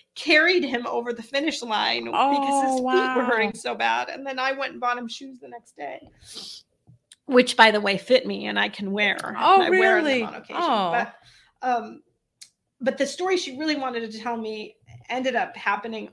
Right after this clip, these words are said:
Speaker 1: on the day that Andy died, which she didn't realize it was the day Andy died.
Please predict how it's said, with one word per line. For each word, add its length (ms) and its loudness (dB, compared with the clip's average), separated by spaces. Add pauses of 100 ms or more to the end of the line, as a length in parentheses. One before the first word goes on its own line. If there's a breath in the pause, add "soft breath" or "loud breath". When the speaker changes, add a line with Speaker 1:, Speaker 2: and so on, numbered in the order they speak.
(120)
Speaker 1:
on 220 4
the 80 0
day 180 -4
that 120 -8
Andy 240 -6
died, 440 -8 (160)
which 160 -8
she 200 -6
didn't 240 -4
realize 380 -4 (140)
it 140 -10
was 280 -6
the 80 -14
day 420 -10
Andy 240 -10
died. 360 -8